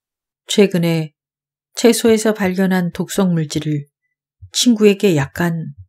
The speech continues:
먹여볼 생각도 할 수 있을 겁니다. 이미 말했지만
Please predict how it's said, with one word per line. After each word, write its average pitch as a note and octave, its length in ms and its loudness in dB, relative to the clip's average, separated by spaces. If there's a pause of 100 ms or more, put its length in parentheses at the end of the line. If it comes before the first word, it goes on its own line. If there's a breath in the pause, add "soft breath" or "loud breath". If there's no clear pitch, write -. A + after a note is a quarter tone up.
먹여볼 F3 500 0
생각도 G3 460 -4
할 - 120 -6
수 - 180 -4
있을 D#3 200 -4
겁니다. C#3 540 -4 (1400)
이미 F3+ 380 4
말했지만 D3 720 0